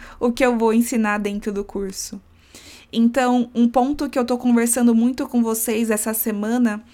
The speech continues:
é a importância de nós como empreendedoras, des-, os seres trabalhadores da luz, pessoas que querem trazer mais luz pro seu trabalho atual, o quanto que,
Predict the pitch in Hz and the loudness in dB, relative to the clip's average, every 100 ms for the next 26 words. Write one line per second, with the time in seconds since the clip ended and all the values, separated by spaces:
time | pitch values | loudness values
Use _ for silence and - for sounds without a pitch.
0 | - - - 233 220 247 240 254 240 240 | -20 -20 -4 0 2 0 2 0 0 0
1 | 240 247 269 - 240 214 - - - 208 | -2 0 -4 -4 -4 -4 -8 -20 -6 0
2 | 233 226 226 247 247 - - 240 220 220 | 4 6 6 4 2 -2 0 4 4 4
3 | 220 220 - - 240 285 294 285 254 240 | 2 0 -16 -8 -2 -2 -2 0 2 4
4 | 226 220 196 208 190 180 175 - - - | 4 2 2 4 4 0 -4 -6 -8 -12
5 | - 202 196 233 262 - - 220 220 - | -16 -10 0 2 2 0 -2 -4 -2 4
6 | 262 262 285 247 254 233 240 240 220 226 | 4 4 2 2 2 4 4 6 6 8
7 | 262 247 247 208 220 208 196 196 - 233 | 6 4 0 0 -2 0 -4 -4 -2 -2
8 | 220 - 269 277 277 240 269 254 247 240 | -2 -2 0 0 -2 -6 -2 0 0 0
9 | 233 240 247 247 233 233 277 294 294 233 | 4 4 4 2 4 4 4 0 0 -4
10 | - 220 226 233 196 190 220 240 240 214 | -2 -2 0 -2 0 2 2 4 2 0
11 | 208 - 202 202 214 202 - _ _ - | -2 -4 -2 2 2 0 -6 _ _ -20
12 | - - - 247 240 269 269 302 285 240 | -20 -20 -6 -2 2 4 4 0 -2 -6
13 | 254 233 | -4 -8